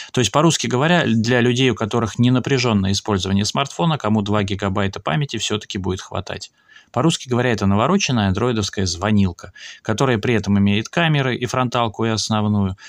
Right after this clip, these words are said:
Она умеет работать с двумя сим-картами, ну и всякие разные спецификации у вас перед глазами на экране. Ну и само собой, ей можно платить, ей можно пользоваться как навигатором, и баночка на пять с лишним ампер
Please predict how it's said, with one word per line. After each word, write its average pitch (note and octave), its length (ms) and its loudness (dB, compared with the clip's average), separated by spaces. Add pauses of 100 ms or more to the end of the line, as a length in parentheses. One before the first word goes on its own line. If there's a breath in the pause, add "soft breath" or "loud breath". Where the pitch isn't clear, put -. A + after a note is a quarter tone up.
(180 loud breath)
Она D3 260 2
умеет G#2+ 460 4
работать G#2 440 0
с F#2+ 40 -6
двумя G#2 300 2
сим-картами, C#3 720 -2
ну E3+ 180 2
и C#3 220 0
всякие A#2 340 -2
разные G#2 280 0
спецификации A#2+ 760 -4
у G2+ 80 0
вас G#2+ 220 -2
перед G#2 380 -6
глазами G#2 500 0
на G2 220 2
экране. F#2 380 -6
Ну G#2+ 80 0
и B2 40 -2
само E3 240 0
собой, C3+ 340 0
ей G#2+ 140 2
можно G2+ 320 2 (600 loud breath)
платить, C#3 420 0
ей B2 80 2
можно G#2+ 280 2
пользоваться G2+ 440 0
как G#2 220 -4
навигатором, B2 540 0
и A2 40 2
баночка G#2+ 440 2
на G2+ 200 2
пять G#2 220 0
с - 80 -6
лишним G#2 340 0
ампер C3+ 460 0